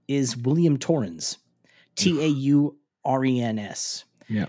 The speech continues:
Speaker 1: So it's like, it's like, it's like a Minotaur. It's, it's, it's all these things they're just putting into the real guy's name. Um, he
Speaker 2: Yeah.
Speaker 1: was known as Bull Taurus, in fact, uh,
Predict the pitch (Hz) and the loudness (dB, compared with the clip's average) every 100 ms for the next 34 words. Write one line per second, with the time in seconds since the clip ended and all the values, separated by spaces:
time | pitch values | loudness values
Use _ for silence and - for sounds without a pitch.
0 | - - 180 170 165 - 180 175 - 170 | -4 0 2 2 0 -2 -8 -4 -4 -2
1 | 175 170 170 - 156 156 - - 170 160 | -2 -2 -6 -10 -6 -6 -8 -10 -10 -8
2 | 175 180 165 139 139 135 131 220 254 220 | -4 -2 -2 -4 -4 0 2 4 2 0
3 | 220 214 202 196 156 139 - 156 - 170 | -2 0 2 2 2 -2 -2 -4 -2 -2
4 | 160 175 185 175 175 160 147 135 127 - | 0 0 2 2 0 0 2 0 -2 0
5 | 147 131 123 117 107 107 101 95 104 87 | 0 0 -2 -4 -4 -6 -6 -10 -12 -14
6 | - - - - - 131 110 170 151 185 | -16 -20 -20 -18 -4 0 6 6 8 6
7 | 180 127 120 139 131 113 87 82 - 107 | 4 2 2 2 2 -2 -6 -10 -10 -12
8 | - 85 - - 123 123 | -14 -16 -16 -8 -2 4